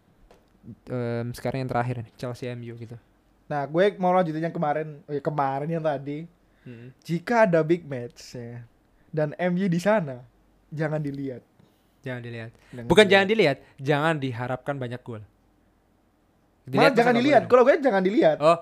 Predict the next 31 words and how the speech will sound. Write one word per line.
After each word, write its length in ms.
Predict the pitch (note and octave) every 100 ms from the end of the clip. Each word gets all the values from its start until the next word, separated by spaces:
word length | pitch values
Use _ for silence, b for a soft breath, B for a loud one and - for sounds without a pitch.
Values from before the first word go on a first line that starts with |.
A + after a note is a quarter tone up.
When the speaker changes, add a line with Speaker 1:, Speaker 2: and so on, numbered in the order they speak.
| -
Speaker 1:
iya. 240 | C#3+ C#3 A#2+ -
Speaker 2:
Karena 320 | G#3 G#3 A#3+
Speaker 1:
Eh, 40 |
sakit 120 | -
Speaker 2:
tidak 160 | C#4 G3
ada 160 | G3 G3
Speaker 1:
hati. 80 |
Speaker 2:
gol. 340 | G3+ G#3 F#3+ F#3+ A#3
Speaker 1:
Oh, 80 | D3+
iya, 120 | D#3+
betul 220 | D#3 - C3
Speaker 2:
Gitu, 120 | D3+
Speaker 1:
juga. 200 | C3+ C#3 D#3
Speaker 2:
benar, 360 | D#3 C#3 B2 A#2+
benar. 400 | B2+ B2+ A2 G#2+ B2+
Bukan 180 | E3+ F#3
berharap 340 | F3 G3+ G3+
banyak 220 | G3+ G3 B3
gol, 160 | A#3+ -
tidak 340 | - B3+ G#3 G3+ G#3
ada 80 | C4
gol. 240 | G3 D#3 D3+ - _
Speaker 1:
Iya, 140 | - A#2+
betul, 240 | G#2+ -
betul. 220 | A#2 _ _ _ _ _
Speaker 2:
Ke-, 240 | - A#3
tapi 240 | - A3 D#4
nggak 160 | F#3
tahu 120 | E3+ F3+
sih. 240 | E3+ C3+ C3+ _ b b b b
Karena 520 | - D#3 D#3 G#3 A3